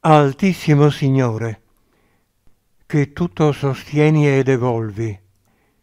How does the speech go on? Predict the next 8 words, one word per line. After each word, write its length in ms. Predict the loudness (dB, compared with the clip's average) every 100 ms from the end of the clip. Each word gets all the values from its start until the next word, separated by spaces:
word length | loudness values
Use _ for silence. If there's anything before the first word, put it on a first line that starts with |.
| _ _ _ _
conducimi 720 | -2 -2 -2 -8 -6 -4 -4
cosciente 800 | -2 -4 -2 -2 0 0 -2 -2
verso 340 | -2 -4 -2
la 160 | -2 -2
conoscenza 720 | -4 -4 -4 -4 -4 -2 -4
di 100 | -2
me 160 | -2 -4
stesso. 680 | -6 -6 -6 -10 -16 -16